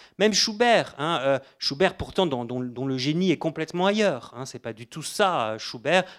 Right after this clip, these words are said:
à la fin de sa vie, un an avant de mourir, il s'écrit à trente-quatre ans et demi, là, il s-, il s'inscrit à un cours de contrepoint parce qu'il dit quand même, il faudrait que je fasse une fugue. Ça n'a pas d'intérêt pour lui, hein, je veux dire, son génie est déjà tellement haut.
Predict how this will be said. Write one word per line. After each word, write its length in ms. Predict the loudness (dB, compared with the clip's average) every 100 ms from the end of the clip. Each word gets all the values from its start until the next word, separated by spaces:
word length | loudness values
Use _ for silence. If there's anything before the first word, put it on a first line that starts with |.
| -8
à 100 | -6
la 80 |
fin 160 | 0 0
de 60 | 0
sa 160 | -2
vie, 120 | -2 -2
un 260 | -2 0
an 160 | 2 2
avant 240 | 2 0
de 60 | 2
mourir, 400 | 2 2 2 0
il 100 | -2
s'écrit 460 | -6 -8 -8 -8 -8
à 200 | -8 -10
trente-quatre 600 | -10 -10 -12 -18 -18 -14
ans 60 |
et 80 | -12
demi, 180 | -8 -8
là, 100 | -8
il 100 | -10
s-, 160 | -14 -14
il 120 | -12
s'inscrit 400 | -10 -12 -8 -4
à 60 |
un 40 | -4
cours 200 | -6 -10
de 60 |
contrepoint 540 | -8 -10 -10 -10 -8 -8
parce 140 | -10
qu'il 80 | -18
dit 60 | -18
quand 160 | -18
même, 240 | -16 -18 -18
il 40 |
faudrait 180 | -20 -20
que 60 |
je 60 | -16
fasse 160 | -12 -12
une 100 | -12
fugue. 240 | -12 -14 -16 -20 -20 -18
Ça 140 | -12 -10
n'a 80 |
pas 140 | -4 -2
d'intérêt 400 | 0 4 4 4
pour 180 | 2 -2
lui, 200 | 0 0
hein, 200 | 2 0
je 40 |
veux 140 | -2 -4
dire, 160 | -4
son 160 | -6 -6
génie 460 | -4 -2 0 0 0
est 40 |
déjà 320 | -2 -4 -4
tellement 400 | -4 -6 -6 -6 0
haut. 220 | 2